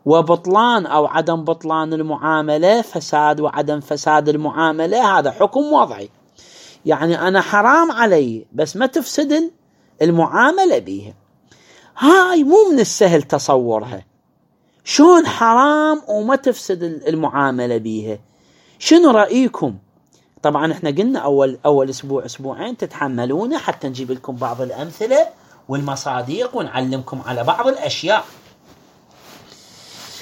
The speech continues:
شنو رأيكم نروح للعبادات حتى نجيب مثال من العبادات ونشوف إنه هذا العمل ما له ارتباط بهذا العمل؟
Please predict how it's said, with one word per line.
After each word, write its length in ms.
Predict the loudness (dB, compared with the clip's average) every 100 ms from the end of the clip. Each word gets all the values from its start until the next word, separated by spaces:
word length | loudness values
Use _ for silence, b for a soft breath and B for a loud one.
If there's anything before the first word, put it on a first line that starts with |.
| B B B
شنو 320 | 4 6 6
رأيكم 440 | 4 2 -2 -2
نروح 340 | 0 2 2 4
للعبادات 800 | 2 2 2 2 2 -2 -6 -12 -18 _ _ _ _ _ _
حتى 500 | -6 -6 -4 -6 -4
نجيب 420 | -4 -8 -8 -8 -8
مثال 500 | -6 -2 -2 -2 -6
من 100 | -6
العبادات 800 | -6 -4 -4 -4 -4 -4 -4 -6
ونشوف 460 | -8 -6 -6 -6
إنه 380 | -4 -4 -2 -2
هذا 180 | 0 0
العمل 440 | 0 -2 -2 0
ما 180 | -2 -2
له 80 | -2
ارتباط 500 | -2 -2 -2 0 -2
بهذا 360 | -4 -10 -14
العمل؟ 320 | -16 -16 -16